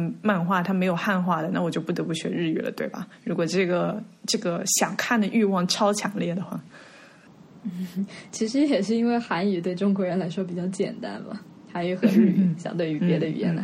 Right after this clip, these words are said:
Speaker 2: 说
Speaker 1: 嗯，嗯，嗯，
Speaker 2: 比较好学。
Speaker 1: 嗯，嗯。不过我说思路大概就是这种嘛，当然是，呃，
Speaker 2: 那为什么你会觉得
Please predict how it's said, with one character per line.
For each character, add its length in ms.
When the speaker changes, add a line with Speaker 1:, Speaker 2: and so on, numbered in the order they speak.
Speaker 2:
说 120
Speaker 1:
嗯， 120
嗯， 80
嗯， 0
Speaker 2:
比 60
较 100
好 220
学。 200
Speaker 1:
嗯， 160
嗯。 60
不 60
过 140
我 80
说 180
思 220
路 160
大 200
概 180
就 140
是 100
这 160
种 180
嘛， 200
当 120
然 140
是， 260
呃， 100
Speaker 2:
那 60
为 100
什 160
么 140
你 100
会 220
觉 220
得 260